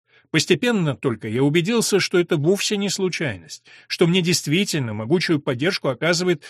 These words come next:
завоеванная мною вера, удивительно поднимающая энергию больного и его окружающих.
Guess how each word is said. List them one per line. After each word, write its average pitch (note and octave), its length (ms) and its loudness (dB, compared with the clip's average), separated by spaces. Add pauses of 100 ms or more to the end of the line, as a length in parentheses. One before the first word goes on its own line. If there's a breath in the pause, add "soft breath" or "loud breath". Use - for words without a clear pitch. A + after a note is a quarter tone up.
(120)
завоеванная E3 760 2
мною F3+ 380 2
вера, E3 420 0 (200 soft breath)
удивительно E3 800 0
поднимающая A#2+ 800 -2
энергию A#2+ 420 -4
больного G#2+ 460 -4
и F#3+ 60 0
его C#3+ 200 0
окружающих. A#2 760 -8